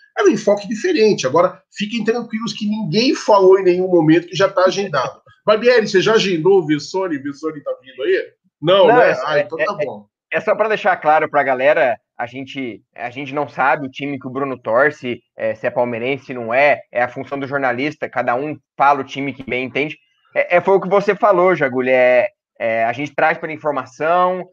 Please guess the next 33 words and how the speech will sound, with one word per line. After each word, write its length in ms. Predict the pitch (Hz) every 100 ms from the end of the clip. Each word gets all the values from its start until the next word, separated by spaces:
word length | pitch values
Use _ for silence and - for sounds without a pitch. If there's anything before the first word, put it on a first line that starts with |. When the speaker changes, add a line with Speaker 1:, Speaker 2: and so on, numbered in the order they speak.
| _
Speaker 2:
a 80 | 123
gente 240 | 123 135 -
traz 360 | 151 156 147 -
pelo 480 | - 147 147 131 - -
conteúdo 760 | 170 156 160 160 196 190 196
que 140 | -
o 160 | 180 160
jornalista, 500 | 156 151 139 147 151
Speaker 1:
Exato. 120 | 165
Speaker 2:
e 20 |
a 40 | 170
gente 140 | 185
faz 160 | 214 208
essa, 140 | 220 - _ -
a 40 |
gente 120 | 190
fez 140 | 190 220
essa 180 | 208 214
brincadeira 600 | 202 202 233 185 202 262
e 80 | 269
combinou 380 | 339 226 180
que 100 | 185
ele 320 | 196 190 151 120 151
indicou 340 | 151 147 160
o 40 |
Vessone, 560 | 147 139 - 156 180 151
claro, 400 | 123 127 156 151 - _ -
mas, 200 | 131 131
Speaker 1:
Perfeito, 400 | 120 - - 120
Speaker 2:
é, 80 |
Speaker 1:
ué. 300 | 120 117 120 107 -
Normal. 260 | - 190
Speaker 2:
reforçando, 680 | 139 - 139 - 156 156